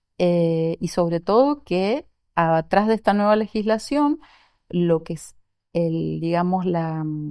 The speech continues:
la potestad de explotación que se da es a treinta años. Entonces, aunque viniera un gobierno de un color político diferente, eso después, eh, está legislado que así ocurra.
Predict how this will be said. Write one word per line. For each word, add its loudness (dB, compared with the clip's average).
la 0
potestad 6
de 0
explotación -2
que -2
se -2
da 4
es -2
a 2
treinta -2
años. -4
Entonces, -8
aunque -2
viniera 0
un 0
gobierno 2
de -4
un -2
color 0
político -2
diferente, 2
eso -4
después, 0
eh, -6
está -2
legislado 0
que -6
así -4
ocurra. -4